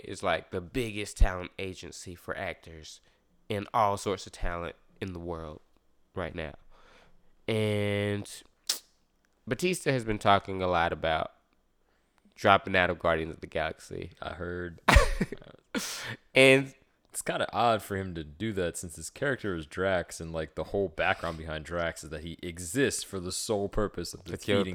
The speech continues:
Speaker 1: Thanos.
Speaker 2: Thanos. Like,
Speaker 1: Well, hey, it can happen at the end of
Speaker 2: I mean,
Speaker 1: Avengers
Speaker 2: yeah,
Speaker 1: four.
Speaker 2: and I, like, if he's gonna walk, I hope it's at the end, 'cause, like, that's Dra-,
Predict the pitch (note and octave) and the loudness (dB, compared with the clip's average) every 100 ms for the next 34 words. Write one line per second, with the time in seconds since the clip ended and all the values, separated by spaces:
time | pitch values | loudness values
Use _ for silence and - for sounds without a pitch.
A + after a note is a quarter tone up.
0 | G2 G2+ F#2+ - - - G2+ A2 A2 C3 | 0 0 -2 -8 -12 -2 4 8 10 8
1 | A#2+ G#2+ A#2 A2+ A#2 C3 - G#2+ G2+ G2+ | 8 4 2 2 2 0 0 -2 0 -2
2 | G2+ G2 - _ _ - F3+ D#3+ C3 A#2+ | -4 -6 -10 _ _ 2 4 4 2 0
3 | A2 G2+ G#2+ G#2+ G#2+ D#3 D3+ C3 B2 G#2+ | -2 0 -2 -2 4 10 12 12 12 10
4 | C#3 C#3 C3+ B2+ B2+ B2 C3+ A#2+ D#3 B2 | 8 8 8 6 4 2 0 4 6 6
5 | G2+ A#2 G2 G2 A#2+ G#2+ - F#2+ F#2+ F#2 | 8 6 6 6 6 6 2 2 2 0
6 | F#2+ G#2+ F#2 G2 F2 F#2 F2+ E2+ - _ | 0 0 0 -2 -2 -2 -2 -2 -10 _
7 | - - - - - - C#3+ - A#2 | -20 -18 -16 -16 -14 0 2 2 -2